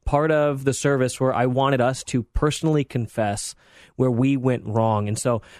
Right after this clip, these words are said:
I am going to just read parts of, I'll, I'll read parts of this.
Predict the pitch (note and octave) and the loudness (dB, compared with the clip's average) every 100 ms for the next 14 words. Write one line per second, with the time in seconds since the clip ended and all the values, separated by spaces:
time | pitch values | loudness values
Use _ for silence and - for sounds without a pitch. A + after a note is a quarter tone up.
0 | _ D3 D3+ E3+ D#3+ D3+ D3 C#3+ C#3 B2+ | _ 0 2 2 2 2 0 0 0 -2
1 | A#2 A#2+ C#3 C#3 - D3+ - G3 E3+ C3+ | -2 -2 -2 -2 0 -2 -2 -6 -2 0
2 | C#3+ C#3+ D3 - C#3+ - D3+ E3 E3 - | 2 0 0 0 -2 -2 -2 0 -2 -6